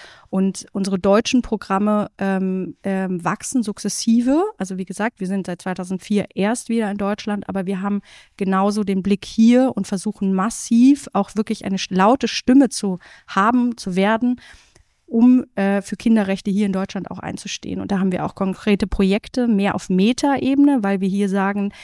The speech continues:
in Deutschland gibt es auch wirklich gute Organisationen, die sich bereits aktiv sozusagen einsetzen. Und wir sind ganz stark so begleitend,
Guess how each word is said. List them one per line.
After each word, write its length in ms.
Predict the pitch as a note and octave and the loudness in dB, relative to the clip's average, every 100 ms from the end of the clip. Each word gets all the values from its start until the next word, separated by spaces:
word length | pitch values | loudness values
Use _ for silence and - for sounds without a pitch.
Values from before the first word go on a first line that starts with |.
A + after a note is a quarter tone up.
| - - | -20 -10
in 280 | - F#3+ F#3 | -2 0 2
Deutschland 420 | F#3+ G3 G3 F#3 | 0 0 -2 0
gibt 220 | B3 - | -2 0
es 120 | A#3 - | -6 -2
auch 140 | G3+ | -4
wirklich 640 | E3+ F3+ A3+ A#3 A3+ - - | 0 4 4 4 -4 -8 0
gute 560 | A#3+ C4 - B3 A3+ | 4 4 4 0 0
Organisationen, 720 | F#3+ G3 G3 F#3 - A3+ A3+ | -2 -2 -2 -2 -2 0 2
die 80 | F#3+ | 0
sich 200 | F#3 - | -6 -8
bereits 360 | F#3 F#3 - - | -6 -4 -6 -8
aktiv 380 | - - G#3+ | -10 -6 -6
sozusagen 680 | - G3+ - F#3 F#3+ F#3 F#3 - - - | -4 -6 -6 -2 0 0 -4 -8 -20 -2
einsetzen. 640 | E3+ G3 A#3+ A#3 - - - | 0 2 2 0 -6 -8 -8
Und 160 | F#3 | -2
wir 100 | G#3 | 0
sind 300 | G3 G3 - _ | 2 0 -2 _
ganz 240 | - F#3 - | -2 -2 -2
stark 440 | - F#3+ F3+ G3+ | -4 0 0 -2
so 100 | - - _ - | -8 -18 _ -14
begleitend, 640 | F3 F#3+ F#3 A3 A3 G#3+ | -2 2 2 2 2 0